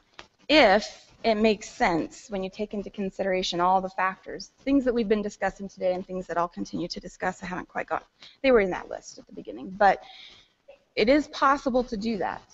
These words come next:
There's just a big if, uh, connected. So retention schedules are suggestions. This is a true quote as well. Suggestions of how long you have to keep something, but they are minimums.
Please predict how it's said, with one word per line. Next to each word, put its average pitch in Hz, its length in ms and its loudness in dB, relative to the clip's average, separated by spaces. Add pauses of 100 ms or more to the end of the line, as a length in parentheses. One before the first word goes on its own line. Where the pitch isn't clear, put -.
(200)
There's 190 200 -4
just 202 220 -10
a 185 40 -2
big 185 360 0 (840)
if, - 400 -4 (800)
uh, 170 160 -4
connected. - 460 -10
So 226 100 -4
retention 349 400 0
schedules 277 400 2
are 220 60 2
suggestions. 202 880 0
This 233 200 -2
is 254 120 2
a 240 40 6
true 208 240 0
quote - 380 0
as 180 160 -6
well. 160 340 0 (480)
Suggestions 269 640 8
of 233 120 4
how 240 200 10
long 262 200 6
you 233 100 6
have 226 200 4
to 240 60 -6
keep 320 240 2
something, 202 480 0
but - 160 -2
they 220 140 4
are 233 100 4
minimums. 247 640 4